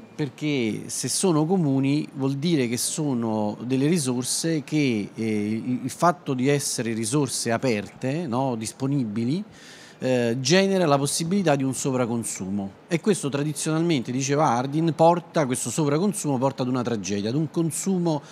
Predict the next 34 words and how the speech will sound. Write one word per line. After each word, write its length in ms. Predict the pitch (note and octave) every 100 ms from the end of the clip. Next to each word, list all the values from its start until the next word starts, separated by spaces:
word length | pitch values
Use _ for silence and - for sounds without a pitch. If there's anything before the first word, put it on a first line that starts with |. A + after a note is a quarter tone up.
| - -
ad 160 | D3+
una 100 | F3
estinzione, 840 | D#3 - F3+ F3 - - G3 F#3+ D#3+
distruzione, 1000 | C#3+ - D3+ D3 - D#3+ D#3+ D3+ C3 B2 - -
depauperamento 800 | D3+ D3 D3 C#3+ D3 D3 D3 C#3
della 220 | A#2+ A#2
risorsa. 580 | G#2 F#2 F#2+ - - G2 - - -
Ok? 200 | E3 C#3+ - - - - -
Quello 240 | A3 B3+ G3+
che 100 | D#3+
ci 160 | -
dimostrano 680 | D3+ E3+ F#3 - D3 C#3 C3+
invece, 640 | C3+ D3 E3 - B2+ A#2 A2+
eh, 400 | A#2 A2+ G#2+ A2
Oriana 440 | A#2+ C#3+ D#3 D3+
e 40 | B2
Salvatore, 800 | - A#2 A#2+ A2 G2+ G#2 C3+ -
ed 180 | A#2 G#2+
è 160 | G#2+
una 180 | G#2+ G2+
cosa 260 | B2 B2+ A2
che 100 | G#2
si 140 | G#2
sta 240 | - B2+
abbastanza 500 | A#2 A2 - B2+ -
diffondendo, 880 | A#2 A2+ - A#2+ A#2+ G2 G2 G#2 C3 - - - -
eh, 600 | - A#2+ A2+ A2+ G#2+ G#2 G#2
anche 300 | D#3 D3 A#2+
grazie 400 | C3 C#3 - A#2
agli 80 |
studi 320 | G#2+ - D3+ A#2
della 240 | A2+ A#2
Elinor 260 | B2+ A#2+ A2+
Ostrom, 560 | G2+ F#2 - C#3 F3